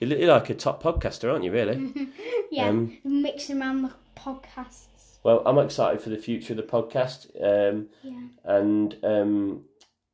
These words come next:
Speaker 1: just hope that all our listeners
Speaker 2: Have a Merry Christmas.
Speaker 1: Yeah, all around the world, a joyous Noel.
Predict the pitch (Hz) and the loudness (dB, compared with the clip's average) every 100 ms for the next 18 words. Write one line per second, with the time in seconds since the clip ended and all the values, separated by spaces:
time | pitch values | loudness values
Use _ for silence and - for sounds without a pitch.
0 | _ - 104 - 110 104 104 107 104 101 | _ -12 -12 -4 -2 2 2 2 4 4
1 | 104 107 - 98 - - 233 226 247 294 | 2 -2 -4 -4 -6 -12 -12 -6 -2 0
2 | 294 285 - - 262 - 233 214 87 104 | -2 -6 -10 -14 -16 -16 -16 -10 -4 0
3 | 104 - 127 151 147 135 131 127 117 104 | 0 2 4 4 4 4 4 4 4 4
4 | 92 92 131 139 139 - 127 110 95 87 | 4 2 2 4 2 0 2 2 2 -2
5 | 123 | -10